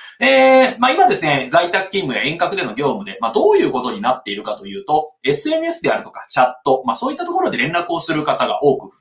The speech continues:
なっていますね。ビジネスチャットツールっていろいろあります。えー、またですね、えー、メールでの連絡っていうのも多くなりました。まあ、ファックスは減ったと思いますが、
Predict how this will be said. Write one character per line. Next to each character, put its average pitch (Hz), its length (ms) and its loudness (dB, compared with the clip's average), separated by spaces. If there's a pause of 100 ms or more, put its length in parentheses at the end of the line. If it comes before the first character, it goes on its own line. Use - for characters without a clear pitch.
な 104 120 -2
っ - 80 -8
て - 180 -14
い 98 60 -14
ま 95 80 -12
す 139 80 -10
ね。 135 80 -8
ビ 117 100 -8
ジ 131 100 2
ネ 131 60 -2
ス 127 60 -8
チ 139 80 0
ャ - 20 4
ッ - 60 -2
ト 131 100 2
ツ 127 140 -2
ー - 20 0
ル 101 60 -2
っ - 20 -6
て 98 120 -8
い 101 40 -2
ろ 131 140 2
い - 20 6
ろ 143 180 4
あ - 40 2
り 120 100 0
ま 110 80 0
す。 - 480 -12
え 185 80 -2
ー、 190 40 2
ま 190 120 4
た 302 80 -4
で 285 60 -2
す 185 120 -8
ね、 156 260 -2
え 131 80 2
ー、 131 40 2
メ 139 180 2
ー 139 40 2
ル 147 80 0
で - 80 2
の 143 100 2
連 117 180 -2
絡 110 260 -2
っ - 20 -12
て 135 100 -2
い - 20 0
う 107 40 -2
の 101 60 -6
も 113 100 0
多 - 80 -6
く 98 80 -12
な 95 80 -8
り - 100 -10
ま - 60 -10
し - 80 -10
た。 214 80 -12
ま - 80 -4
あ、 - 20 -8
フ - 80 0
ァ - 60 4
ッ 370 60 -4
ク 403 120 4
ス 262 80 -2
は 185 100 4
減 - 100 0
っ - 20 -8
た - 100 0
と - 80 -2
思 - 220 -2
い 147 60 -2
ま 143 100 0
す 139 100 -2
が、 147 180 2